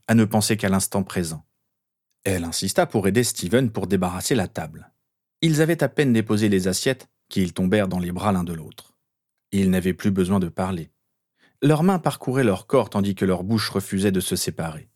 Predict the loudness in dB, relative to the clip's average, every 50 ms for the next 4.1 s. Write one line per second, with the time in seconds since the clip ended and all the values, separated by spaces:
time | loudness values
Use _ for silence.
0 | _ _ _ _ _ _ _ -20 -20 _ _ _ 2 2 4 4 4 4 4 4
1 | 4 4 4 4 4 4 2 0 -2 -2 -4 0 0 0 0 0 0 2 2 4
2 | 4 4 2 0 -4 -4 -4 -2 -2 -2 -2 -2 -2 0 0 0 0 0 0 0
3 | 2 2 2 0 2 2 0 0 0 -2 -2 -2 -4 -6 -6 -8 -10 -10 -14 -16
4 | -20